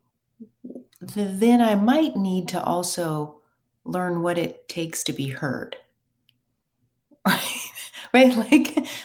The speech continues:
like, that might be something I should be responsible for if I really wanna be heard. Like, why is it somebody else's responsibility to be, like,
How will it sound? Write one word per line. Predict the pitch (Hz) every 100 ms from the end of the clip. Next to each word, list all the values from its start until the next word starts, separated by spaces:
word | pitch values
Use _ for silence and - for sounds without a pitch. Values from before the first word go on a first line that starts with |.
| 247
like, | 247
that | 254 330 339
might | 285 254 202
be | 208 196
something | - 185 185 180
I | 165
should | 165 170
be | 160
responsible | 139 - 147 147 151 - 131
for | 156 127
if | 143
I | -
really | 175 180 170
wanna | 151 151 135 135 _ _ _ _ _ _ _ _ _
be | -
heard. | - 139 131 -
Like, | -
why | 214
is | 247 254
it | -
somebody | 240 214 196 180
else's | 175 175 165 - - _
responsibility | - - 165 160 - 156 156 147
to | 131 -
be, | 135 139 135 135 135 - _ _ _ _ -
like, | 147 -